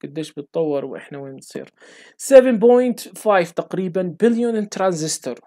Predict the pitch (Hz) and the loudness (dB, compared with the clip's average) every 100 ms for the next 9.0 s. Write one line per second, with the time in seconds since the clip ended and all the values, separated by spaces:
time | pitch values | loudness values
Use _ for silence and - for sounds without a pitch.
0 | - 151 151 170 190 185 202 - 185 175 | -12 -6 -6 -6 -6 -4 -4 -6 -6 -6
1 | - - - 185 202 156 151 170 175 165 | -10 -18 -12 -8 -6 -6 -6 -6 -2 -2
2 | 160 - 190 165 160 151 135 143 208 220 | -4 -8 -10 -8 -10 -12 -14 -10 -6 -2
3 | 220 214 - 214 - 196 220 214 196 - | -2 -6 -6 -8 -6 -8 -4 -4 -4 -6
4 | 208 156 151 135 - 120 - - _ - | -6 -4 -6 -6 -6 -6 -8 -20 _ -20
5 | _ - - 240 190 180 214 214 - 214 | _ -12 -4 -4 -2 -4 -6 -14 -10 -10
6 | 170 170 185 196 214 220 - 170 190 156 | -10 -12 -10 -10 -10 -12 -12 -12 -10 -10
7 | 139 - 185 175 _ _ - - 180 170 | -12 -12 -10 -10 _ _ -16 -10 -8 -10
8 | - 185 180 170 170 165 160 165 - | -8 -6 -6 -8 -10 -10 -10 -12 -10